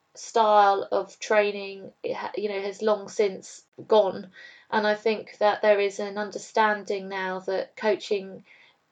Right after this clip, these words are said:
or a coaching style is, is a really important way of cementing learning. I think that people now are looking for learning that, you know, goes beyond just, you know,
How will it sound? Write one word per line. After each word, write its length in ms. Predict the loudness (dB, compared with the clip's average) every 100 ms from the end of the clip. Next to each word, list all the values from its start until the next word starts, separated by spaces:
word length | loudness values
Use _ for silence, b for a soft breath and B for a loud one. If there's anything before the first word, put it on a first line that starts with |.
| _ _ -4
or 200 | 0 0
a 40 |
coaching 460 | 2 -2 -2 -6 -10
style 460 | -2 0 2 2
is, 240 | 0 -2 -4
is 180 | -6 -4
a 120 | -4
really 260 | -2 -2 -2
important 560 | -4 0 0 0 -6 0
way 240 | 0 0
of 80 | -4
cementing 640 | -6 -6 -6 -6 -6 -2
learning. 500 | 0 0 -2 -4 -6 b b b b b
I 120 | 0 2
think 340 | 2 0 0
that 420 | 0 0 -4 -14 -14 _ 2
people 340 | 2 2 0
now 280 | 0 2 2
are 60 |
looking 520 | 0 -2 -2 -4 -6 -12
for 360 | -4 0 0
learning 440 | 0 0 -2 -4 -4
that, 240 | -2 -2 -4
you 240 | -10 -10 -2
know, 180 | -2
goes 320 | 2 2 2 0
beyond 420 | 0 0 0 -4
just, 380 | -4 -6 -12 -8
you 100 | -4
know, 240 | -2 -4